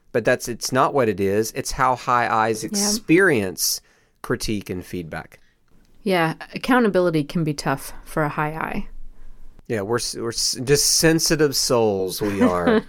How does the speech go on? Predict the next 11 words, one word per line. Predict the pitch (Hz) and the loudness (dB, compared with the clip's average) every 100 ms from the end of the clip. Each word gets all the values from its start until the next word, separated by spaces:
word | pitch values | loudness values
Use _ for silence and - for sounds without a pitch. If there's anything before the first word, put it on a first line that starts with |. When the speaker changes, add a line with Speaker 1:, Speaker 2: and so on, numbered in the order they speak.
| - | -2
Speaker 2:
<laughs> | 233 185 - | 0 0 0
Speaker 1:
because | 160 196 185 | 2 2 2
we're | 190 | 0
so | - - 180 185 190 185 | 0 2 4 6 6 4
focused | 185 180 170 175 147 | 4 0 2 0 0
on | 160 147 | 0 0
people. | 143 160 160 85 - - - | -2 -8 -6 -8 -10 -18 -20
Speaker 2:
Yeah. | - 160 - | -20 -20 -4
Speaker 1:
We're | 131 | -2
so | - 151 151 | 0 4 6
relational, | 156 139 127 131 - - 160 - | 6 2 4 2 0 -6 -10 -14